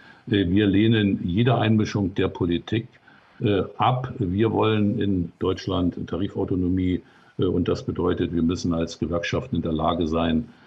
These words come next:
äh, unsere Probleme, äh, selbst zu lösen. Äh, die G D L hat das anders gesehen. Sie hat sehr frühzeitig nach der Politik gerufen. Sie hat darauf gesetzt, äh, dass die Bundestagswahl diese ganzen Themen beschleunigen wird.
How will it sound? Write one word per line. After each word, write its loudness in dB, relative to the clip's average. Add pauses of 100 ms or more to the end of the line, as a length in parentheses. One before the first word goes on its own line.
(200)
äh, 2
unsere 0
Probleme, 0 (280)
äh, 0
selbst -2
zu -2
lösen. 4 (220)
Äh, 2
die -2
G 2
D 0
L 4
hat 0
das -4
anders -2
gesehen. 0
Sie -2
hat -2
sehr -4
frühzeitig 0
nach -4
der -2
Politik -2
gerufen. -2 (440)
Sie 0
hat 2
darauf 0
gesetzt, -4
äh, -2
dass -4
die 0
Bundestagswahl 0
diese -2
ganzen -2
Themen 0
beschleunigen 0
wird. 0